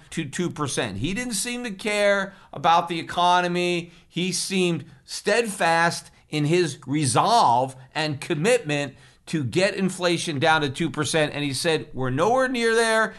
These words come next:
We got a long way to go." Now, the markets didn't really react to that on Monday, which was a bit surprising.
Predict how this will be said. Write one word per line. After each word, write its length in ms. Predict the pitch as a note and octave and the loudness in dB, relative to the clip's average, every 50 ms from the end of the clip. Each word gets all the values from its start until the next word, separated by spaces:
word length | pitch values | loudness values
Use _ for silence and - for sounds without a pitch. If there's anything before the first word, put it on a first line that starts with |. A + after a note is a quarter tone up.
| - - | -16 -6
We 100 | - C3 | -4 -2
got 160 | C3 C3+ C3+ B2+ | 0 0 0 0
a 60 | B2+ | 0
long 320 | B2+ C#3 E3+ G3+ A3 A3 | 2 4 4 4 4 4
way 100 | A3+ A3 G#3+ | 2 2 2
to 80 | G3 | 2
go." 480 | E3 D3 F3+ E3+ E3+ E3 D#3+ E3 D3+ - - - - | 2 2 4 6 6 6 6 4 0 -4 -14 -6 0
Now, 300 | E3 F3 E3 C3+ - - | 2 2 2 2 0 -2
the 80 | - F3 | 0 0
markets 560 | F3 F3+ G3+ B3+ D4 C#4+ C#4+ C4+ G#3 D3 - | 4 6 6 6 6 4 0 -4 -4 -4 -6
didn't 320 | - - G#3+ G#3+ F#3+ C3 C#3+ | -4 -4 -4 -4 -4 -4 -2
really 280 | E3 G3 F#3+ F3+ D#3+ | -2 0 0 0 -2
react 480 | C#3+ D3 D3+ C#3 C3+ F3 C4 - - - | 0 -2 0 2 2 2 0 -2 -2 -6
to 100 | F#3 D#3 | -4 0
that 300 | C#3+ C#3+ C#3+ C#3+ C#3 - | 2 4 4 2 2 0
on 240 | - C3+ C3+ C3 B2 | 0 0 0 0 0
Monday, 460 | B2 C#3 F3+ A3 A3 G3 C#3+ A2+ G#2 | 0 0 0 0 0 0 0 -2 -2
which 260 | G2 G#2 A#2 G#2+ - | -4 -6 -6 -6 -6
was 140 | C3+ C3+ A#2 | -6 -6 -4
a 80 | D3 C3+ | -4 -4
bit 220 | B2+ G3 G3+ F3+ | -2 -4 -4 -4
surprising. 880 | - - D#3+ A#2 - D#3+ E3+ F#3+ A3+ A#3+ G#3+ F3 C3+ C3 B2 A#2+ A#2+ A2+ | -4 -6 -8 -4 0 2 2 4 4 2 2 0 0 0 -2 -2 -2 -4